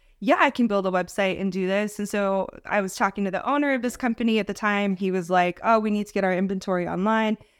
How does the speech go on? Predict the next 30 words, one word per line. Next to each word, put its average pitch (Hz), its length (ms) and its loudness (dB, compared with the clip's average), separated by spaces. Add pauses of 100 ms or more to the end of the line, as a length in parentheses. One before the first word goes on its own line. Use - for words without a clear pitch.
(200)
This 285 160 0
was, 311 180 0
like, 220 200 0
before 190 400 0
templates. 196 500 0
It - 60 -4
was 185 120 -6
before 175 360 -2
Stack - 260 -6
Overflow. 190 400 0
It 175 80 -4
was 170 140 -8
a 185 40 -4
long, 208 180 4
long 170 140 -4
time 160 220 -8
ago. 160 220 -6 (440)
And, 196 300 0
uh, 185 320 4
I 202 140 -2
just 196 200 -4
told 190 220 0
him, 185 380 0
"Yeah, 277 200 4
I 269 120 2
can 294 160 0
build 196 160 0
an 170 40 0
e-commerce 170 440 -4
website. 170 420 -2